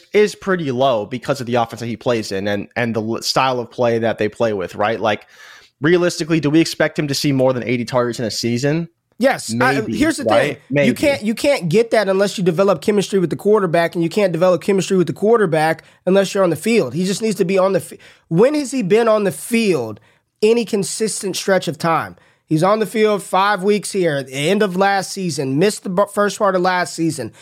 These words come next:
Speaker 2: He's, it's hard to develop that timing. It's not just plot player in and player just get the ball, right? He's not DeAndre Hopkins. He's not Davante Adams. You gotta develop that rapport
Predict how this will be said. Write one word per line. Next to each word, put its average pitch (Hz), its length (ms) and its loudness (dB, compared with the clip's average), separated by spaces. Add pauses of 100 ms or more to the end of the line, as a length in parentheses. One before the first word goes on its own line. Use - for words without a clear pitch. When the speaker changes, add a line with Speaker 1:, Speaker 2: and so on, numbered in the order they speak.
(140)
Speaker 2:
He's, 175 160 0
it's 190 300 0
hard 233 460 2
to 233 100 -4
develop 185 500 2 (360)
that 185 180 2
timing. 190 540 0
It's 170 200 -4
not 247 240 0
just 226 240 0 (300)
plot 226 280 2
player 185 380 2
in 190 220 4
and 156 100 -2
player 180 320 2
just 151 160 -6
get 170 160 -2
the 156 80 -2
ball, 170 360 2
right? 156 300 0
He's 180 240 -2
not 202 360 0
DeAndre 156 480 0
Hopkins. 135 480 -2
He's 151 200 -2
not 190 360 0 (260)
Davante 165 520 0
Adams. 147 460 -2
You 180 60 -12
gotta 208 220 0
develop 185 400 0
that 165 140 0
rapport 156 600 0